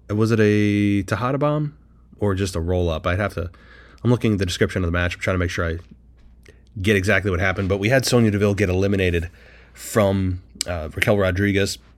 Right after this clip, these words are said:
Then after that, Ronda Rousey appeared, and said that, "Wait, you have one last opponent. You didn't win anything yet," as she does her stupid little side smile stance that she's too cool for school. I, I, I need to sh-,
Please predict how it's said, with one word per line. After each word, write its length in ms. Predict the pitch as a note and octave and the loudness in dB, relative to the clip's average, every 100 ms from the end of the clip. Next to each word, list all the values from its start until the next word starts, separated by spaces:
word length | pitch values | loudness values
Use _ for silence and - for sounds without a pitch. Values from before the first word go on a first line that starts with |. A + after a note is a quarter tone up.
| _ - - - - - | _ -20 -20 -20 -20 -16
Then 600 | G2 G#2 A2+ A#2+ A#2 A#2 - - - - - - - - - - | -4 2 4 4 2 0 -8 -20 -20 -20 -20 -20 -20 -20 -20 -4
after 260 | A2+ A#2+ G#2+ | 2 2 4
that, 180 | G2 F2+ | 2 4
Ronda 200 | G#2+ G#2 | 4 4
Rousey 320 | A2 A2 G#2 | 4 4 2
appeared, 360 | F#2 F#2+ F#2 - - - - - - | 2 0 0 -2 -14 -20 -20 -20 0
and 400 | A2+ G#2+ G#2 - - - - | 2 4 2 -2 -12 -20 -6
said 260 | - G#2 | -2 0
that, 180 | G2+ F#2+ | 0 -2
"Wait, 200 | G2+ C3+ | 0 0
you 120 | G2+ | 2
have 120 | A2 G#2 | 2 4
one 140 | A#2+ | 4
last 240 | B2+ B2+ | 4 2
opponent. 340 | A2+ C3 B2+ F2+ | 0 2 4 4
You 80 | G#2 | 2
didn't 200 | B2 A2+ | 4 6
win 120 | A2+ | 6
anything 340 | A2 C3+ G#2+ | 6 4 4
yet," 220 | F2+ D#2+ | 2 0
as 120 | E2+ F2+ | 0 -2
she 140 | G2 | -2
does 220 | F#2 G2 | 0 -2
her 80 | G2 | -2
stupid 500 | - - - G2+ G2+ | -4 -2 0 0 2
little 180 | G#2 F#2 | 2 0
side 420 | - F#2+ F#2 F#2+ | -2 -4 -2 -4
smile 520 | - F#2+ F2+ G2 F#2+ | -6 -4 -2 0 0
stance 600 | F2+ - G#2 F#2+ G2 - | -2 -4 0 0 0 -4
that 160 | G2 F2+ | -6 -4
she's 260 | - F2 | -4 -6
too 180 | - G2+ | -4 -4
cool 260 | F2+ G2+ F#2+ | -2 -2 -4
for 140 | F#2 | -4
school. 460 | F#2+ - F#2+ F#2+ G#2+ - - - - - - - _ | -8 -4 -2 -2 -4 -10 -20 -20 -20 -20 -20 -20 _
I, 40 | - | -12
I, 260 | - B2 - | -8 -6 -2
I 80 | G#2+ | 4
need 200 | C3+ C#3 | 4 4
to 80 | |
sh-, 80 | G2 | 0